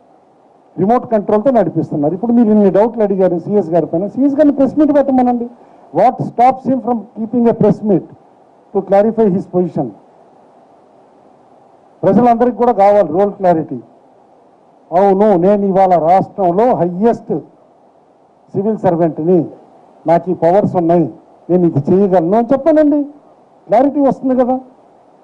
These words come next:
గవర్నెన్స్ గురించి నాకు పెద్ద ఎక్స్పీరియన్స్ లేదు, ఈ ఐదు సంవత్సరాలు తప్పితే. ఆయనకైతే ముప్పై సంవత్సరాల సర్వీస్ ఉంది. నేనేమైనా తప్పు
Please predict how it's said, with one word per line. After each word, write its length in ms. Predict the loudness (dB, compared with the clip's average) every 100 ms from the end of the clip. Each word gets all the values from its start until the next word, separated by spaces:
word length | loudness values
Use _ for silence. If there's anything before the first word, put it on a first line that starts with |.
| _ _ _ _ _ _ _ _ _ _ _ _ -2
గవర్నెన్స్ 380 | 0 2 0 0
గురించి 280 | 0 0 2
నాకు 200 | 0 2
పెద్ద 200 | 0 0
ఎక్స్పీరియన్స్ 500 | -2 0 2 2 0
లేదు, 240 | 0 2
ఈ 80 | 2 0
ఐదు 100 | 0
సంవత్సరాలు 500 | -2 0 0 0 -2
తప్పితే. 320 | -4 -6 -6 -12 _ _ _ _ _ -2
ఆయనకైతే 380 | -2 0 0 0
ముప్పై 300 | 0 0 0
సంవత్సరాల 380 | 0 -2 -4
సర్వీస్ 400 | -2 -2 -2 -2
ఉంది. 300 | -2 -2 -4 -6 _ _ _ _ _ _ _ _ _ _ _ _ _ _ _ _ _ _ _ _ _ _ _ _ _ _ _ _ _ _ _ _ _ _ _ _
నేనేమైనా 360 | 0 2 4 2
తప్పు 260 | 0 -2